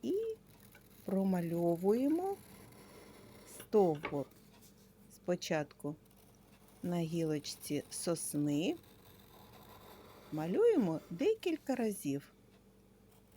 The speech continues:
Одну лінію біля одної, щоб стовбур вийшов товщий. Основну гілочку намалювали, тепер додаткові бічні.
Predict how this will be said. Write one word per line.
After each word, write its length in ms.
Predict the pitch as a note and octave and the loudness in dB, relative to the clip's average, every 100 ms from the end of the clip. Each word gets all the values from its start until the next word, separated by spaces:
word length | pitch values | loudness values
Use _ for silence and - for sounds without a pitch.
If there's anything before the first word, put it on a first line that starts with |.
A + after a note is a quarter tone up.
| - - | -10 0
Одну 600 | F3 E3 F3 F#3 C#4+ F#4+ | 0 0 -4 0 0 2
лінію 600 | F4 D#4+ D4+ C#4+ C4 B3 | 2 4 6 6 4 0
біля 460 | F3+ G#3 B3+ A#3+ - - | -2 -2 0 -2 -4 -4
одної, 680 | F3 E3+ D3+ D#3+ D3 D3 - - - - - - - | 0 0 -2 -2 0 -2 -4 -14 -20 -20 -20 -20 -16
щоб 160 | - - | -8 -8
стовбур 720 | - - - F4 G4 A#3 F3+ E3 | -8 -12 -4 0 0 -2 -4 -2
вийшов 480 | E3+ C4+ D4 - D4 - - | -2 -2 -4 -6 -6 -10 -8
товщий. 800 | G#3+ F3+ D#3+ - - - - E3 - - - - - - - - - - - - - - - - - - - - - - - - - - | -4 -2 -2 -4 -12 -8 -8 -10 -14 -20 -20 -20 -20 -20 -20 -20 -20 -20 -20 -20 -20 -20 -20 -20 -20 -20 -20 -20 -20 -20 -20 -20 -20 -8
Основну 580 | F3 - E3+ D#3 D#3 D#3 | -8 -4 -4 -4 -4 -4
гілочку 540 | F3+ A#3+ D#4+ - - | -4 -2 -2 -4 -6
намалювали, 680 | F4+ G4+ G4+ G4+ G4+ G4+ G4 | -2 0 2 2 2 2 0
тепер 460 | - - G4+ G#4 | -4 -6 -6 -4
додаткові 760 | F4 F#4 B3 - - B3 C4+ B3 | -4 -2 -2 -4 -6 -2 -2 -2
бічні. 720 | F3+ F3 - - D#3 D#3 | -6 -8 -10 -6 -4 -4